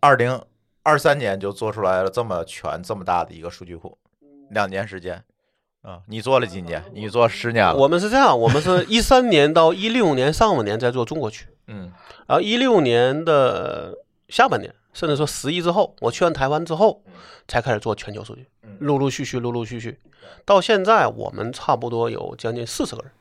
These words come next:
Speaker 1: 嗯。
Speaker 2: 的队，这个队伍在做全球数据。
Speaker 1: 嗯。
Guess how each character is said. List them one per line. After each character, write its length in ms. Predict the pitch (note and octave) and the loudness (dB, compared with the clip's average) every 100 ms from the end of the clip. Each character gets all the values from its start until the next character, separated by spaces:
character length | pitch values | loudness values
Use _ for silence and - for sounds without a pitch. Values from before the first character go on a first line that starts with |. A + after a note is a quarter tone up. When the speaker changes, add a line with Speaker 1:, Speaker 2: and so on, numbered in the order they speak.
| _ _ | _ _
Speaker 1:
嗯。 200 | G#2 F#2 - | -16 -14 -12
Speaker 2:
的 80 | |
队， 280 | A2 - B2+ A#2+ | -8 -4 -4 -4
这 120 | A#2 | -6
个 80 | G#2+ | -6
队 200 | - A2 | -4 -6
伍 120 | G2 | -6
在 160 | - G2+ | -10 -10
做 440 | - G#2+ - C#3+ _ _ - | -10 -8 -8 -12 _ _ -16
全 140 | G2+ | -16
球 80 | G2+ | -14
数 140 | G2 | -18
据。 100 | - _ F#2+ | -20 _ -16
Speaker 1:
嗯。 200 | F2+ | -14